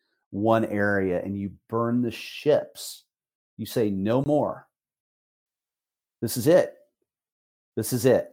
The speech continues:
I am giving myself no escape route." And how do you do that? You put major leverage on yourself. Did it again today for, you know, as I, as it relates to what I'm trying to accomplish.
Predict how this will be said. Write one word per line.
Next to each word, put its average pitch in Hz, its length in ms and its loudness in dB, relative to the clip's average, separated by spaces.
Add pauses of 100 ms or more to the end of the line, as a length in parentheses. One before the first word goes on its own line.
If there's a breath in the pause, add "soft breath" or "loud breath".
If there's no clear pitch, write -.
I 107 180 2
am 107 260 0
giving 127 280 4
myself 123 640 4
no 104 280 0
escape 101 420 -4
route." - 300 -4 (2250)
And 95 80 -10
how 104 100 0
do 110 60 0
you 113 80 0
do 113 160 2
that? 120 260 4
You 95 80 -6
put - 200 -8
major 107 540 -2
leverage 92 420 -2
on - 160 -10
yourself. - 540 -6 (460)
Did 104 140 0
it 104 100 2
again 110 240 0
today 104 280 0
for, - 260 -12 (100)
you 98 140 -6
know, 92 240 -2
as 85 160 -4
I, 87 160 -4 (400 soft breath)
as - 160 -6
it - 40 -6
relates 98 640 -2
to 95 400 -6
what 92 180 -6
I'm 92 120 -6
trying 87 300 -6
to 87 80 -8
accomplish. - 580 -8